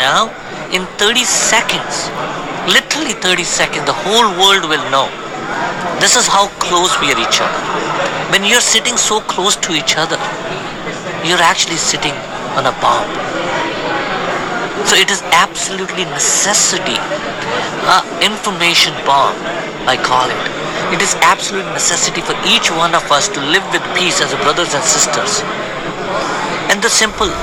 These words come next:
it's very simple process. If you look at anything in the world and in life, everything is a process. How we achieve peace? Simple.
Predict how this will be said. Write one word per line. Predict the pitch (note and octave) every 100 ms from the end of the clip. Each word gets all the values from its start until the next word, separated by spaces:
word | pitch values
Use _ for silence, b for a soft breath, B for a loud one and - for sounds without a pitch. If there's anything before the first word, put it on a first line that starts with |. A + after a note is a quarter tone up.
| -
it's | E3 F3+
very | G#3+ A#3
simple | A3+ - F#3 E3+
process. | F#3+ F#3+ - - - - D3+ - -
If | D#3
you | G3+
look | G3 G#3
at | G3 E3
anything | G3+ G3 F3+
in | D#3
the | D#3 C3+
world | D#3+ D3 C#3+
and | C3+
in | B2+ C#3+
life, | D#3 D3 F#3 G3+ - - F3 F#3 E3
everything | E3 - D#3
is | - -
a | -
process. | A2+ A2 - - - - - - - - - - G#3 G3 F#3 F3 E3+ - - - - - - -
How | F3+ G3
we | G3
achieve | - - G#3+ - - -
peace? | - - - - - - F3 - - - D3+ D3+ D3+ - D#3 -
Simple. | F#3+ - -